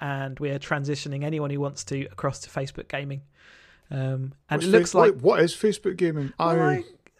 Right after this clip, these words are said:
Speaker 1: I'd say I didn't even know it was a thing. I, I, again, I'm a bit out of the loop on it all, but yeah, Facebook Gaming is a thing apparently. Um, and so yeah, they're not gonna automatically push you across to this new platform, but they've issued refunds on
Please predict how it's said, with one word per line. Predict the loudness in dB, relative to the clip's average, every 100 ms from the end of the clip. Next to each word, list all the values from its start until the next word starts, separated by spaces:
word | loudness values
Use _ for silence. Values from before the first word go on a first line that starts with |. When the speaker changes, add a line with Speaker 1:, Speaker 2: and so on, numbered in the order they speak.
| -16
Speaker 1:
I'd | -4
say | -2
I | 0 -2
didn't | -4 -6
even | -4 -2
know | 0
it | 0
was | -2
a | -4
thing. | -4 -4 -4 -6
I, | -8 -10 -10 -12 -14
I, | -12
again, | -8 -4 -4
I'm | -4 -8
a |
bit | -8 -8
out | -8
of | -6
the |
loop | -4 -4 -4
on | -8
it | -6
all, | -6
but | -4 -2
yeah, | 0 -2 -2
Facebook | -2 -2 -2 -2
Gaming | 0 0 -4
is | -4
a | -2
thing | 0 -2
apparently. | -2 -6 -8 -10 -10 _ -20 -20 _ _
Um, | -4 -4 -4 -6 -10 _ _
and | 0 0 -2 -6 _ _ _ _ _ _ _ -4
so | 2
yeah, | 4 4 2
they're | 2 2
not | 2 0
gonna | 0 2
automatically | 4 2 0 -4 -4 -6
push | -2 -2 0
you | 0
across | 0 -2 -2
to |
this | -4 -2
new | -4
platform, | -4 -4 -4 -4
but | -4
they've | -4 -4
issued | -4 -6 -8
refunds | -4 -4 -2 -4 -2 -4
on | -4 -6